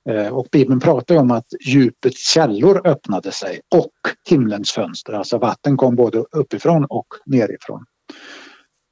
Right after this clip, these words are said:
Eh, och, eh, att, eh, kontinentalsockeln då, det fanns bara en kontinentalsockel på, på, på den tiden,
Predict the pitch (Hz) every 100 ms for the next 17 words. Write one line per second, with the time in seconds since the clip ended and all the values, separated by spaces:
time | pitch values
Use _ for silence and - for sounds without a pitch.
0 | _ _ 147 120 - 147 - - 131 160
1 | 143 - 147 139 139 - - 139 127 143
2 | 147 139 151 131 117 - - 135 - 180
3 | 165 127 113 - 135 127 156 135 117 117
4 | 147 131 143 123 123 107 - 104 - 120
5 | 104 - 110 - 113 107 98 - 113 113
6 | 98 127 107 101